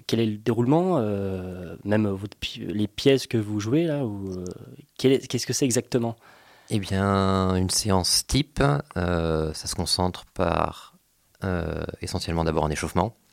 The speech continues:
Speaker 1: D'accord.
Speaker 2: Donc, euh, du corps et de la voix. Euh, des italiennes au niveau des textes. Et après, tout simplement, c'est, on relit le texte, on essaie de le jouer d'abord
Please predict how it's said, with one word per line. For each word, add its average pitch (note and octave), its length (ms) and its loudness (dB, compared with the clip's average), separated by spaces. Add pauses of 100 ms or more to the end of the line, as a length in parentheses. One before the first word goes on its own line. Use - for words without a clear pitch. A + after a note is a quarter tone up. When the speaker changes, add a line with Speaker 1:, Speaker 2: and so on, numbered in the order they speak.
(140)
Speaker 1:
D'accord. G#2 400 0
Speaker 2:
Donc, - 100 -8
euh, D2+ 80 0
du C#2+ 140 -8
corps D#2 240 0
et C#2+ 40 -4
de C#2+ 60 0
la C#2 140 0
voix. D#2 320 0 (960)
Euh, E2 180 2
des F#2 200 4
italiennes F#2 600 2 (180)
au D#2+ 40 -10
niveau D#2 320 -4
des - 100 -6
textes. - 560 -4 (560)
Et B1 80 -4
après, F2 280 -2
tout - 100 -8
simplement, D#2 480 0
c'est, D#2 560 -2
on D#2+ 100 -4
relit D#2 320 -2
le D2+ 140 -2
texte, E2+ 640 -2
on D2 320 -4
essaie D#2 240 -2
de F2 140 0
le D#2+ 100 2
jouer E2 460 2
d'abord D2+ 580 0